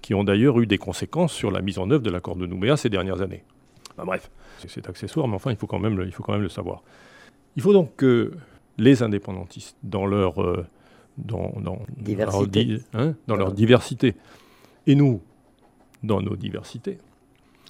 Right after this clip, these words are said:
Speaker 1: qu'on soit face à face, pas une table ronde, là. Il faut qu'on soit face à face et qu'on se regarde dans les yeux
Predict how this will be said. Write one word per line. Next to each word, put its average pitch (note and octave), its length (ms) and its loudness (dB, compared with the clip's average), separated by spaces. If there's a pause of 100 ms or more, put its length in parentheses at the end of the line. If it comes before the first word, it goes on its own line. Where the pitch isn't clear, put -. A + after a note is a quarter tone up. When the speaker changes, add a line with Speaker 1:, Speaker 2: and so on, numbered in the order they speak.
(440)
Speaker 1:
qu'on E3 180 0
soit F#3+ 260 0
face - 320 0
à A#2+ 40 -2
face, - 400 -10 (220)
pas C#3 140 4
une A2+ 100 2
table A2+ 240 2
ronde, A2 240 0
là. - 60 -16 (260)
Il - 60 -20
faut C#3+ 100 2
qu'on A#2+ 140 -4
soit C3 160 -2
face - 240 -6
à A2+ 80 -10
face - 280 -14
et A#2+ 40 -10
qu'on G#2 160 -6
se - 100 -4
regarde A#2+ 380 2
dans G#2 100 -6
les G2 220 -8
yeux - 80 -18